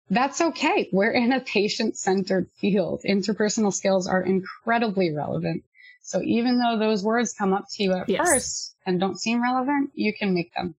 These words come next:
Speaker 1: because we're in a patient-centered, we're, we're in a patient-centered field, and it's really important to have those extra skills. So I personally believe that this is a really good section to highlight your soft skills, like I just said, which is why my keywords are about my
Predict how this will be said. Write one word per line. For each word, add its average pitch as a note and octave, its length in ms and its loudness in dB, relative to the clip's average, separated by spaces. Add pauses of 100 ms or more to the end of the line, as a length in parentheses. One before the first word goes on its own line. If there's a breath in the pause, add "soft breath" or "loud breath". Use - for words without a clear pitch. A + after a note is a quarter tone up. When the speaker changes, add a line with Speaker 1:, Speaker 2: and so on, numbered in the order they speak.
Speaker 1:
because F3 680 -2
we're F#3 180 0
in G3 120 0
a F#3 40 -2
patient-centered, G3+ 800 0 (220)
we're, G3 160 0
we're A3 180 0
in A#3 80 0
a G#3 40 -2
patient-centered F3+ 680 -2
field, E3+ 380 -2
and F3+ 260 2
it's F3+ 220 -2
really F#3+ 180 2
important E3+ 380 0
to E3+ 60 -2
have E3 240 0
those E3 200 0
extra E3+ 280 -2
skills. - 320 -6
So G3+ 260 0 (880 loud breath)
I A3+ 80 2
personally C4+ 480 0
believe B3+ 340 0 (100)
that G#3 200 -2
this G3 180 -2
is G3+ 140 0
a G3+ 60 2
really F#3+ 280 2
good F#3 200 -2
section G#3 560 -2 (140)
to F#3+ 260 2
highlight F#3 420 0
your F3+ 140 0
soft E3+ 420 -4
skills, G3+ 480 -2
like G3 100 -4
I G#3 80 0
just G3 200 -4
said, G3 180 0 (380)
which F#3+ 280 2
is G3 140 2
why F#3+ 380 2
my G3 340 2
keywords F3+ 560 0
are F#3 40 -2
about E3+ 240 0
my F3 140 2